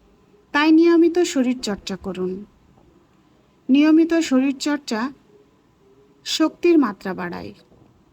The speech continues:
মেজাজ উন্নত করে এবং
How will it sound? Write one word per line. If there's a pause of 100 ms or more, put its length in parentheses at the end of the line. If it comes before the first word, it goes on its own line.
মেজাজ
উন্নত
করে (1300)
এবং